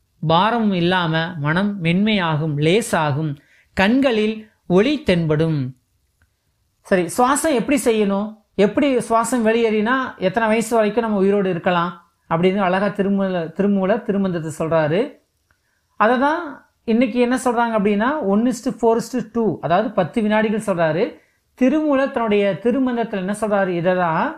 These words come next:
விரற்கடை அளவு சுவாசம் அப்படின்னாரு. விரல், அதை தான் விரற்கடை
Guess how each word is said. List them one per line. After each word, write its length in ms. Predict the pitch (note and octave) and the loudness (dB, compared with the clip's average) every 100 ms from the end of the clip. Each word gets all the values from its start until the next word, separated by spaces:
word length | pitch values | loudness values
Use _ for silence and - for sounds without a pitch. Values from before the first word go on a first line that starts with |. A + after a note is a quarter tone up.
| - _ | -14 _
விரற்கடை 600 | D3 F3 C#4+ - D4 C#4 | 0 2 2 2 0 2
அளவு 280 | C4 A#3 A#3+ | 2 0 -2
சுவாசம் 520 | A3 G#3+ G3+ G3 A3 | -2 0 0 0 0
அப்படின்னாரு. 440 | G3+ E3+ F#3 E3+ C3+ | 0 0 0 -2 -4
விரல், 540 | C#3+ E3+ A#3 C4+ G3+ - | 0 2 2 0 -4 -4
அதை 200 | C#3+ E3 | -2 -2
தான் 160 | A#3+ | 0
விரற்கடை 580 | E3 E3+ F3+ - E3 F3+ | 0 -2 -2 -2 0 0